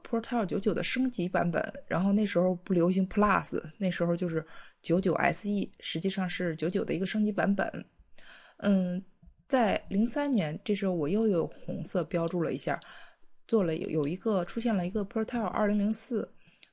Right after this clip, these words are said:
嗯，我记得好像也叫做是，应该也叫做 Autumn Designer 二零零四吧。这个二零零四版跟九九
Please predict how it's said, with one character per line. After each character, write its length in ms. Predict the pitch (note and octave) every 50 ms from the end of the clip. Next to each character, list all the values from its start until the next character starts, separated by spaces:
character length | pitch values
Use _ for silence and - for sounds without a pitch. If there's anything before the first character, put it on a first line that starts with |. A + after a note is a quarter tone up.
| - -
嗯， 440 | - F#3 E3 D#3+ D#3 D3+ D#3 - - - _ _ _ _ _ - - - - -
我 220 | - F#3+ E3+ E3
记 240 | - - - C4+ C4
得 160 | - G#3+ F#3
好 160 | E3 D#3+ C#3
像 340 | C#3+ - G3+ G3+ G3+ G3 G3 - _ -
也 260 | F3+ E3+ - - -
叫 240 | - - B3 B3 A#3
做 240 | G#3 - F3+ E3 -
是， 220 | - - - - _ _ -
应 20 | -
该 140 | - B3 B3
也 100 | G#3 E3
叫 160 | - F3 F3
做 120 | E3+ -
Autumn 340 | - F#3 F3+ - G3 F#3 F3+
Designer 640 | - F#3 E3+ - - A#3 B3+ C4+ A3 E3 F3 F3 - _ _ _ _ _ _ -
二 200 | - E3+ E3 D#3+
零 120 | D#3 D3+ C#3
零 40 |
四 240 | D#3+ - - - E3
吧。 240 | - - - - - - - - - - - _ _ -
这 120 | - D#4 C#4+
个 220 | A3 F3 D#3 - - - _ _ _ - - - - - -
二 120 | - B3+ B3+
零 120 | B3 B3
零 100 | B3+ C#4+
四 240 | D4+ - - E4+ A#3
版 320 | F#3 - - - - -
跟 220 | - - A#3+ B3 B3
九 240 | - - E3 G3+
九 260 | A#3+ - A#3 E3 -